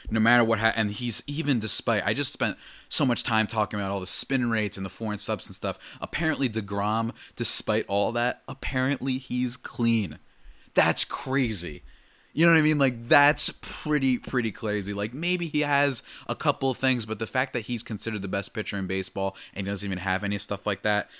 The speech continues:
it, it, it just speaks to his talent and his, the fact that we're watching a potential, like, all-timer Hall of Famer, uh, right now.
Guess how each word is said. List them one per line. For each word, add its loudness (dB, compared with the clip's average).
it, -2
it, 0
it -2
just 0
speaks -2
to -6
his -6
talent -6
and -10
his, -8
the -4
fact -2
that -6
we're -4
watching -4
a -8
potential, -10
like, -4
all-timer 0
Hall -2
of -4
Famer, -4
uh, -2
right -2
now. -2